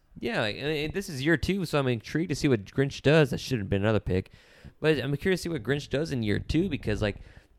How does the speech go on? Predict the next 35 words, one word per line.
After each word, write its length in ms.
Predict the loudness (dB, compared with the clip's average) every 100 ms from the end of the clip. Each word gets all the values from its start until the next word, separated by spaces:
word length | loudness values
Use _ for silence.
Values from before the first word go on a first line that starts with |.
| -4
they're 120 | 0
continuously, 1040 | 2 0 0 0 2 0 0 2 2 2
like, 240 | 2 0 0
they 140 | 0
literally, 480 | 2 4 6 6 4
like, 140 | 2 -2
it 100 | -6
seems 380 | -2 -2 0
like 140 | 0 0
they, 120 | 0 -2 -6 _ _ _
they, 260 | -4 -4 -6 _ _ _ _
he 180 | -10 -6
just, 240 | -2 0 0
like, 140 | -2
said, 400 | 0 4 4 4 -2 _ _ _ _ _ -8
he 140 | -2
posted 360 | 2 2 2 -2
a 40 |
list 340 | 0 -2 0
of 120 | 0 0
names 420 | 0 2 2 0
outside 400 | -2 0 2 2
of 60 |
his 180 | 0 -2 -4 0
office 380 | 0 0 -2
window, 380 | 0 0 4 6
was 140 | 6 2
like, 160 | 0
"All 80 | 2
right, 220 | 2 2
show 300 | 0 6 8
up 140 | 8 4
at 140 | -2
this 200 | -4 -4
time." 480 | -2 0 0 -2